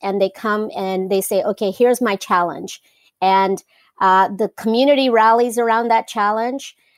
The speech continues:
Uh, they come up with either a specification that is done and contributed by a few group of members with feedback from the community, or they write design practices, or they write, you know, guidelines,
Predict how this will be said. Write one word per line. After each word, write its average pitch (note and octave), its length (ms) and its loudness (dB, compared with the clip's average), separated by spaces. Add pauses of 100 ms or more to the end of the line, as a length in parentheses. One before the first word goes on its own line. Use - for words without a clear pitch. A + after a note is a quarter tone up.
(120)
Uh, F3+ 260 -2
they F#3+ 180 -4
come G#3+ 240 -6
up G#3+ 220 -4
with G#3 300 0
either G3+ 300 0
a F#3 80 0
specification C#4+ 1160 -4 (220)
that C4+ 120 4
is B3+ 200 2
done C#4 420 4 (380)
and G#3+ 280 0
contributed A#3+ 640 0
by A3+ 200 4
a A3 180 0 (120)
few A#3+ 160 -4
group A#3 240 0
of G#3+ 120 -8
members A3 420 -2
with G#3 160 -6
feedback G#3+ 480 -4
from G#3+ 160 -8
the G3+ 80 -8
community, G#3+ 640 0 (260)
or G3+ 220 2
they F#3+ 160 0
write G3+ 320 0
design G3+ 400 -2
practices, G3 800 -2
or F3 100 -2
they F3+ 160 -2
write, F#3 320 -2 (240)
you G3 440 -6
know, E3+ 180 -4
guidelines, G#3 880 2